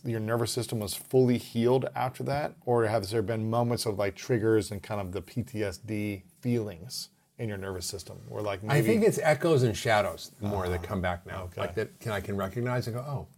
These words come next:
Speaker 2: all right, whatever." <laughs> You know, it's like, it doesn't, it's
Speaker 1: Interesting.
Speaker 2: not like it, it grabs me like it used to.
Speaker 1: Wow.
Speaker 2: Yeah.
Speaker 1: This is fascinating. This all happened in the last
Speaker 2: Yeah.
Speaker 1: couple of years.
Speaker 2: Yeah, it's pretty cool. And as, you know, and then I, I began to think about, you know, just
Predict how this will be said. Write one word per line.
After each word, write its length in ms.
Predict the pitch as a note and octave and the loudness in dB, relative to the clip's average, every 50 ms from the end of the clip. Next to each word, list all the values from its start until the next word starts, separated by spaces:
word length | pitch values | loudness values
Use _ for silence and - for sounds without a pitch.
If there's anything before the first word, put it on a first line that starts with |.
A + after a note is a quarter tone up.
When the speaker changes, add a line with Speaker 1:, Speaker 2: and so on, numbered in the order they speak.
| - - | -20 -16
Speaker 2:
all 100 | A#2 F#2+ | -16 -16
right, 80 | D#2+ D#2+ - _ _ _ | -16 -16 -20 _ _ _
whatever." 300 | - G2 F#2 E2 - - - _ | -14 -12 -12 -12 -14 -18 -20 _
<laughs> 100 | - - | -6 -4
You 200 | F2+ - C#3 C3+ | -2 0 2 2
know, 60 | B2 | 4
it's 80 | A2+ | 4
like, 100 | B2 B2 | 4 6
it 40 | B2+ | 6
doesn't, 160 | B2+ B2 A2+ B2 | 6 4 2 0
it's 220 | B2 A#2+ G2+ F2+ | -2 -4 -4 -2
Speaker 1:
Interesting. 60 | C3 | 0
Speaker 2:
not 60 | B2+ B2 | 0 0
like 120 | A2+ G#2 | 0 0
it, 140 | G#2+ G2 - - - - _ - | -2 -4 -4 -8 -20 -20 _ -10
it 100 | A2+ G2+ | -8 -4
grabs 420 | - A#2 G#2+ G#2 G2+ F#2+ E2+ - | 0 2 2 2 2 0 -4 -8
me 80 | F#2+ G2 | -12 -12
like 200 | F#2+ F#2 F2 - | -12 -12 -12 -10
it 60 | - | -10
used 200 | G#2+ F#2+ - - | -10 -10 -10 -12
to. 60 | - - - _ _ _ _ _ _ _ _ - | -16 -18 -20 _ _ _ _ _ _ _ _ -16
Speaker 1:
Wow. 280 | A#2+ A#2 A#2+ C3+ C3+ A#2+ | -12 -8 -8 -8 -6 -8
Speaker 2:
Yeah. 140 | G2+ F2+ E2 D#2+ - _ _ _ _ _ _ _ _ _ _ _ _ _ _ _ _ _ _ _ _ _ _ | -8 -10 -10 -12 -14 _ _ _ _ _ _ _ _ _ _ _ _ _ _ _ _ _ _ _ _ _ _
Speaker 1:
This 160 | - A#2 - E3 | -6 -6 -4 -4
is 100 | D#3 - | -4 -4
fascinating. 640 | - - - - C3 C3+ E3+ D#3+ - D3 B2 A2+ A2 | -6 -2 2 4 4 4 4 2 2 2 2 2 2
This 160 | A2 - - | 0 2 4
all 100 | B2 A#2+ | 4 4
happened 320 | G#2+ G#2+ B2 C#3 C3+ - A2 | 6 4 4 2 2 0 -4
in 60 | G#2 | -2
the 40 | G2+ | 0
last 120 | G#2+ D#3+ | 4 4
Speaker 2:
Yeah. 100 | F3 D#3 | 4 4
Speaker 1:
couple 140 | B2+ F#2+ G#2 | 4 2 2
of 60 | G#2+ | 2
years. 360 | A2+ A#2+ A2+ F#2+ E2+ - - - | 2 2 2 0 -2 -4 0 4
Speaker 2:
Yeah, 300 | A2+ B2+ D3+ D3 G2+ F2 | 6 6 6 4 2 -2
it's 120 | E2+ - - | -6 -6 -2
pretty 180 | - C#3+ B2+ A2 | 2 2 4 6
cool. 240 | C3 A#2 F2 - - - - - - | 6 4 4 2 -2 -14 -20 -10 -2
And 240 | C#3 C#3 B2+ B2+ C3 | 2 4 4 6 6
as, 260 | D3 D3 D3+ D#3+ F3 E3+ | 6 6 6 6 6 6
you 80 | D#3+ | 4
know, 100 | B2 G2+ | 4 4
and 120 | G#2 G#2+ A2 | 4 4 2
then 140 | A2 A2+ | 2 2
I, 360 | A2+ A2 A2 A2 A2 - G2 F#2+ | 2 4 2 2 2 0 0 0
I 20 | |
began 320 | G2 G2+ G2 G2 G2 F#2+ | 0 0 0 0 0 0
to 80 | F#2 F2+ | 0 -2
think 220 | F2 A2 G2+ - | -2 -4 -6 -4
about, 340 | F#2 E2+ E2+ E2+ F2 F2 - | -2 -2 0 0 0 -2 -2
you 60 | G#2 | -4
know, 80 | F#2 F2 | -2 -2
just 280 | E2+ G2+ F2+ - - | -2 -4 -6 -8 -10